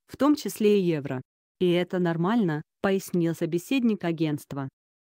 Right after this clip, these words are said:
Вице-премьер Юрий Борисов в начале января сообщал,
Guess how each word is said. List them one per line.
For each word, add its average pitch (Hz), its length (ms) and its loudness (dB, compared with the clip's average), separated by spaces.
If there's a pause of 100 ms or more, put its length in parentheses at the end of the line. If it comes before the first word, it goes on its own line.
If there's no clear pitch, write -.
(180)
Вице-премьер 175 760 0
Юрий 165 340 0
Борисов 170 520 -2
в 180 60 0
начале 175 480 0
января 175 480 0
сообщал, 247 600 -2